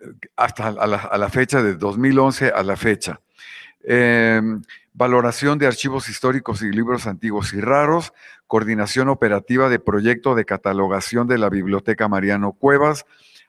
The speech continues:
asesoría sobre organización y catalogación de archivos históricos, colabora para la búsqueda y selección de imágenes para la revista Artes de México, Arqueología Mexicana y Paula.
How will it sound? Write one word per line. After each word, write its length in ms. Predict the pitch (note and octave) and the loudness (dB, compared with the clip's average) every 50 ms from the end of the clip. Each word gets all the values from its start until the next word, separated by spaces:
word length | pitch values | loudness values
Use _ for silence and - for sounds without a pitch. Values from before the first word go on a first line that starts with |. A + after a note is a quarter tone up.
| _ _ | _ _
asesoría 800 | - A2+ A#2+ - - C#3+ D#3+ - D3+ C#3+ B2+ C3 C3 C#3 D3+ E3+ | 0 0 0 0 0 0 0 2 2 2 2 2 2 2 2 2
sobre 340 | D3+ - B2+ A#2+ G#2 G2+ G2+ | 0 -2 -4 -2 -2 -2 -2
organización 800 | G#2 G2+ F2+ G2+ G2+ G2 F#2+ - G2 F2+ - - B2 B2+ B2 C3+ | -2 -2 -2 -2 -4 -4 -6 -8 -10 -10 -8 -4 -2 -2 -2 -2
y 60 | C3 | -2
catalogación 680 | - A2 G2+ - G#2 F#2+ F#2+ F#2 F#2 F#2 - - A2+ A2+ | -2 -2 -4 -2 -2 -2 -2 -2 -2 -4 -4 -4 -2 0
de 80 | A2+ G#2+ | 0 -2
archivos 480 | F#2+ - - G#2 G2 F#2+ F#2 - - | -2 -4 -8 -12 -12 -10 -12 -14 -14
históricos, 640 | - - - C3 C3+ C#3 C#3+ - - D#3 D#3+ D3+ - _ _ _ _ - - - - _ _ | -18 -8 -2 0 2 2 2 2 2 0 0 0 -2 _ _ _ _ -20 -20 -20 -20 _ _
colabora 540 | - A2 A2 A2 G#2+ G#2+ A#2+ B2+ C#3 C#3 - - - _ _ _ _ _ _ | 0 2 2 4 4 4 4 2 2 0 -2 -8 -20 _ _ _ _ _ _
para 200 | - A2 G#2+ G#2 | -2 0 0 2
la 100 | G#2 - | 0 0
búsqueda 520 | F#2+ G2+ B2 C3 - - C#3+ C3 C#3 C#3 C3+ | -2 -4 -4 -8 -6 -4 -2 0 0 0 0
y 140 | B2 A#2 G2+ | 0 -2 -2
selección 540 | - A2 G2 F#2+ F#2+ - - - A#2+ B2 | -2 0 0 0 0 -2 -2 -2 0 2
de 80 | B2 A#2 | 2 2
imágenes 540 | G#2+ G#2+ A2+ A2+ A#2 - - B2 B2+ B2+ - | 2 2 2 0 0 0 -2 -2 -2 0 0
para 180 | - G#2+ G2+ | 0 0 0
la 160 | F#2+ F#2+ F#2+ F#2+ | 0 0 0 0
revista 540 | F#2+ G2 G2 A2+ A#2+ A2+ - - B2 A#2+ - - - - - _ | 0 0 0 0 -2 -2 -2 -2 -2 -2 -4 -8 -18 -20 -16 _
Artes 420 | - - A#2+ B2 B2 - B2 A2 | -2 0 0 0 0 -2 -4 -2
de 120 | F#2 G#2+ G#2 | 0 2 2
México, 640 | A2+ B2+ C3 - - C#3 B2 - - C#3+ C#3+ - - | 4 4 2 0 -2 -6 -4 0 0 0 0 0 0
Arqueología 640 | - G#2 G2+ - - G#2 G2 G2 F#2+ - - A#2+ A#2+ | -2 -2 -2 0 -2 0 0 0 -2 -2 -2 -2 -2
Mexicana 800 | A#2+ A#2+ G#2+ - - G2 - - A#2 A#2+ A#2+ B2+ C3+ C#3 D3 D#3 - - _ _ | 0 0 -2 -4 -6 -8 -4 -2 0 0 2 2 0 0 -2 -2 -6 -12 _ _
y 140 | - B2 A2+ | -2 -2 -2
Paula. 600 | - - - A#2 A2+ G#2 F#2+ F#2+ F#2+ F2+ E2+ - | 0 2 2 4 4 2 2 -2 -4 -6 -8 -10